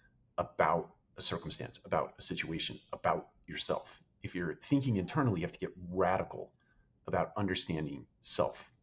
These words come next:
creating self-awareness, so that when you go out into the marketplace, you can actually come at something from a position of truth,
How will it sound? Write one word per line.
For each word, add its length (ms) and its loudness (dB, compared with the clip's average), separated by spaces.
creating 480 0
self-awareness, 720 -2
so 360 4
that 220 0
when 120 0
you 60 0
go 140 0
out 120 2
into 140 -4
the 80 -4
marketplace, 460 -4
you 60 -8
can 180 -8
actually 440 -6
come 240 2
at 80 0
something 320 -2
from 180 -6
a 40 -4
position 500 -6
of 200 6
truth, 380 -8